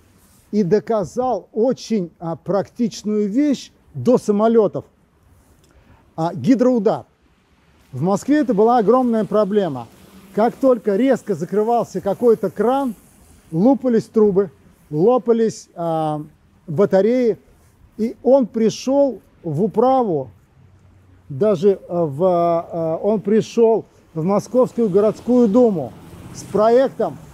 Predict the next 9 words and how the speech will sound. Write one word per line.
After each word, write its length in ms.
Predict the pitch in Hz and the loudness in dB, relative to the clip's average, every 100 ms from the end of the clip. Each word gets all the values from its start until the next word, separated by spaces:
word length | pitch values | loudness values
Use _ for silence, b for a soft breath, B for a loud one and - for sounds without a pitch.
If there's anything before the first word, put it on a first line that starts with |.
| - - - | -20 -20 -10
и 100 | 196 | -6
показал, 580 | 190 220 233 214 247 269 | -2 0 0 0 0 -2
почему 500 | 208 226 - 240 262 | -2 -6 -4 -2 -2
эти 160 | 214 214 | 0 -2
трубы 300 | 247 254 233 | 0 0 0
лопаются. 680 | 247 254 196 165 139 - 110 - _ _ _ - - - _ _ _ _ - - - - - | 2 0 -2 -6 -6 -12 -20 -20 _ _ _ -20 -20 -20 _ _ _ _ -20 -20 -20 -14 -2
Разработал 920 | 196 202 240 233 285 262 196 139 127 - - | 2 2 2 0 2 0 0 -6 -8 -16 -4
новый 480 | 180 269 247 202 202 | 2 4 4 2 0
кран, 440 | 220 254 277 277 | 0 0 -2 -6